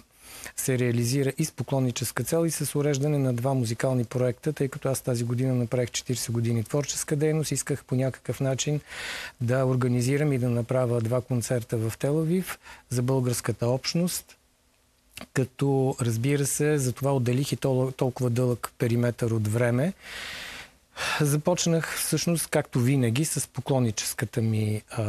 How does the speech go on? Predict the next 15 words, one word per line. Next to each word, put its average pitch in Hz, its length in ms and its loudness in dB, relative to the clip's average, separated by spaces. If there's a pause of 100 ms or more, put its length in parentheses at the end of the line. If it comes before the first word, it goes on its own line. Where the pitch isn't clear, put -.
(160)
мисия. 170 800 2
Така 151 280 0
или 123 100 2
иначе, 127 460 0
тази 127 260 0
година 147 420 2
в 135 140 0
семейството 135 420 -2
ми 123 100 2
се - 100 -4
случиха - 420 -2
доста 120 360 0
големи 113 500 2
здравословни 110 800 0
проблеми. 147 640 2